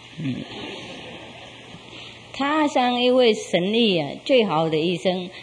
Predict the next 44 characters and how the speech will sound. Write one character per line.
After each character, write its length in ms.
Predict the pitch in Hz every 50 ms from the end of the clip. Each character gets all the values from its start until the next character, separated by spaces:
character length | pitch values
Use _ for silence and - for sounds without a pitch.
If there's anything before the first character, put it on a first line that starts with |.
| -
已 140 | - 165 180
经 200 | 180 240 269 262
知 140 | 233 269 269
道 260 | 220 254 247 240 240
这 120 | 233 269 254
个 100 | 226 220
病 240 | 220 262 247 220
人 220 | 196 175 170 175 208
不 100 | 233 233
能 180 | 214 185 190 208
救 260 | - 320 247 190 170
了， 160 | 156 143 - - -
<laughs> 140 | - - -
我 200 | 302 311 226 196
们 240 | 202 214 226 240 240
普 180 | 240 240 190 214
通 300 | 240 285 233 226 214 208
的 140 | 180 180 190
护 240 | - - 254 233
士 440 | 220 - - - - 226 240 226 220 - -
没 140 | - 190 196
有 160 | 220 214 180
办 280 | 170 185 226 208 175 196
法。 420 | - 185 - - - 151 165 - - - - - - - - - - - - - - - 453 - - -
<laughs> 1500 | - 240 190 - 226 - - - - - - - - - - - - - - - - 330 339 349 339 311 294 - - - -
啊， 360 | - - 151 151 151 - - - - - - - - - - - _ _ _ _ _ _ _ _ _ _ _ _ _ _ _ - - - - - - -
或 160 | - 208 226
许 360 | 226 - 220 190 185 185 180 185 - - - - -
这 160 | - - 247 233
个 200 | 208 220 185 180
老 320 | 175 170 151 147 139 147
人 300 | 147 151 143 139 147 160
啊， 320 | 151 143 131 120 - 160 - -
他 240 | - - 220 240
那 180 | 233 233 226 220
个 220 | 190 185 165 151
实 460 | 156 - - - - 160 147 147 160 170
相 360 | 170 - - 214 175 156 143
啊， 120 | 143 135
已 60 | 139
经 280 | 143 - 185 175 180 175
出 220 | - 190 180 175
现 340 | 175 - - 185 135 82 65
了， 100 | - -